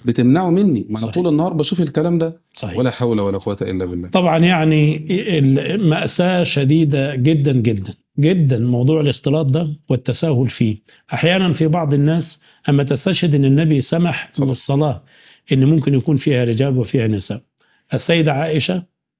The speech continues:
Speaker 2: ذكرت إن لو النبي صلى الله عليه وسلم رأى
Speaker 1: الله عليه وسلم.
Speaker 2: ما رأينا مما تحدثه النساء لمنع النساء كما منعت بنو إسرائيل نساءها. ودي السيدة عائشة في عهد قريب جدا من النبي صلى
Speaker 1: صلى
Speaker 2: الله
Speaker 1: الله
Speaker 2: عليه
Speaker 1: عليه
Speaker 2: وسلم.
Speaker 1: وسلم.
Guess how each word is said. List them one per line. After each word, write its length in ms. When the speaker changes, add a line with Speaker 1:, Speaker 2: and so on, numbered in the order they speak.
Speaker 2:
ذكرت 580
إن 140
لو 220
النبي 280
صلى 100
الله 320
عليه 100
وسلم 40
رأى 140
Speaker 1:
الله 100
عليه 120
وسلم. 220
Speaker 2:
ما 400
رأينا 580
مما 380
تحدثه 540
النساء 440
لمنع 380
النساء 360
كما 260
منعت 320
بنو 320
إسرائيل 480
نساءها. 440
ودي 140
السيدة 360
عائشة 400
في 140
عهد 340
قريب 360
جدا 240
من 160
النبي 300
صلى 180
Speaker 1:
صلى 60
Speaker 2:
الله 120
Speaker 1:
الله 100
Speaker 2:
عليه 140
Speaker 1:
عليه 120
Speaker 2:
وسلم. 200
Speaker 1:
وسلم. 120